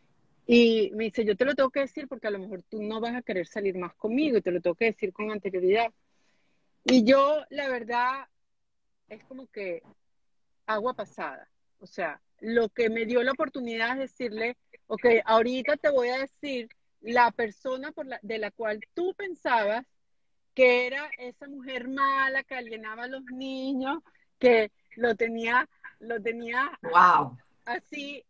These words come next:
Speaker 1: esto". Entonces, es, eh, él hoy en día me conoce, conoce a mis hijos y me, le digo, "Ves que a veces los abogados también se pueden equivocar", le digo.
Speaker 2: <laughs>
Speaker 1: Los abogados se equivocan.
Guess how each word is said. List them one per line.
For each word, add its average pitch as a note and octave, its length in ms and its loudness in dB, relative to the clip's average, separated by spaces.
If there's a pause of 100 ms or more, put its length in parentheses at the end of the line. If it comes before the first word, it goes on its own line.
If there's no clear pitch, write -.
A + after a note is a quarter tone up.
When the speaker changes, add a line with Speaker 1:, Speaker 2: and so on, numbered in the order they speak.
(100)
Speaker 1:
esto". A#3 580 -8
Entonces, A#3+ 640 -6 (500)
es, G#3+ 360 -2 (420)
eh, F#3 380 -4 (420)
él A3+ 340 2
hoy B3+ 220 2
en C#4 100 -2
día C4 140 0
me C4+ 140 -6
conoce, A3+ 600 -8
conoce G#3+ 400 -2
a - 20 -2
mis C4 240 -4
hijos B3 420 0 (140)
y A#3 140 -4
me, G#3+ 280 -2
le G#3 140 2
digo, G#3 240 2
"Ves B3+ 320 2
que D4 240 -2 (280)
a C4 160 6
veces C4+ 320 -2
los E4+ 140 -10
abogados A#3 460 -10
también A#3+ 300 -18
se C4 140 -14
pueden B3+ 320 -10
equivocar", A#3+ 680 6
le F#3+ 180 -4
digo. F3+ 240 2 (1200)
Speaker 2:
<laughs> F4+ 440 0
Speaker 1:
Los C4+ 120 10
abogados C#4 580 12
se F#4+ 80 12
equivocan. A3+ 720 10